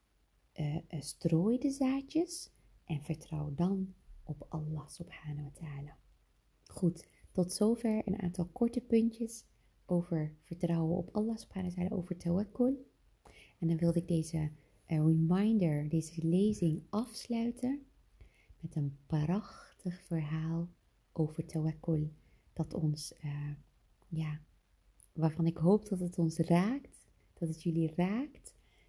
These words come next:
en dat jullie gaan inzien wat, wat het echt betekent om op Allah subhanahu wa ta'ala te vertrouwen. Dit verhaal af-, is afkomstig uit het boek, eh, A Collection of Knowledge and Wisdom van, eh, imam Ibn Rajab al-Hanbali.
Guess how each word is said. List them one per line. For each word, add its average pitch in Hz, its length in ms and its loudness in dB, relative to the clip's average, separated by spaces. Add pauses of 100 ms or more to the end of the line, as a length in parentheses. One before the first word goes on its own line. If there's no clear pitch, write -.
(100)
en 160 100 -2
dat 165 180 0
jullie 160 220 -4
gaan 165 240 -4
inzien 233 640 0 (280)
wat, - 240 -20 (400)
wat 180 180 -4
het 190 160 -6 (100)
echt 180 300 -6
betekent - 420 -4
om 170 100 2
op 170 100 -2
Allah 175 220 -2
subhanahu - 280 -14
wa 208 80 -10
ta'ala 165 240 -8
te - 100 -18
vertrouwen. 165 580 -8 (1080)
Dit 185 140 -2
verhaal 196 280 4
af-, - 200 -6
is 180 160 -2
afkomstig 226 520 0
uit 185 140 0
het 160 140 -2
boek, 233 340 4 (260)
eh, 175 180 4
A 175 180 2
Collection 190 440 4
of 175 100 4
Knowledge 196 540 4
and 160 140 6
Wisdom 220 360 2 (420)
van, 170 260 4
eh, 165 200 4
imam 170 340 4
Ibn 165 280 2
Rajab 180 340 2
al-Hanbali. 220 640 2